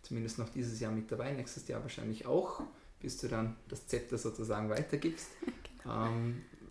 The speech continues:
Speaker 1: hast du noch eine Vision für das nächste Jahr oder irgendein persönliches Ziel?
Speaker 2: Also ich denke, dass wir eigentlich von Anfang an schon ein sehr hohes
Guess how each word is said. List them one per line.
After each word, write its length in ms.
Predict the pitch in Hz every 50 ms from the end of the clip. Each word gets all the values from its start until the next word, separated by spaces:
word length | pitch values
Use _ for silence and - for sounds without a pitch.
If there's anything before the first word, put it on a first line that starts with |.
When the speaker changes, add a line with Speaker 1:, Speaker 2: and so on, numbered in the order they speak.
| - -
Speaker 1:
hast 220 | 127 127 120 - 123
du 20 |
noch 120 | 120 117
eine 140 | 120 117 113
Vision 320 | 110 110 110 117 117 131 147
für 120 | - -
das 200 | 131 127 123 -
nächste 320 | - 123 120 - - - 123
Jahr 220 | 117 117 127 127
oder 160 | 123 120 113
irgendein 360 | 113 117 113 113 110 110 110 - - - -
persönliches 640 | - 113 - - 117 117 120 113 117 - - - -
Ziel? 280 | - 156 156 156 156 156 - - - - - - - - - - - - - - - - - -
Speaker 2:
Also 260 | - 254 320 262 254
ich 240 | 254 247 - - -
denke, 400 | 247 233 247 254 254 262 262 247
dass 320 | 240 240 240 240 - -
wir 480 | 220 220 220 220 220 220 220 226 - - - - - - - - - - - - - - - - - - - - - - -
eigentlich 300 | 269 262 262 254 262 262
von 120 | - 254
Anfang 420 | 247 233 247 285 277 311 285 233 226
an 200 | 233 240 254 262
schon 240 | 254 247 240 240
ein 440 | 233 233 226 226 226 226 226 226 220
sehr 280 | 226 - 262 262 262 247
hohes 640 | 233 247 240 233 240 233 233 - - - - -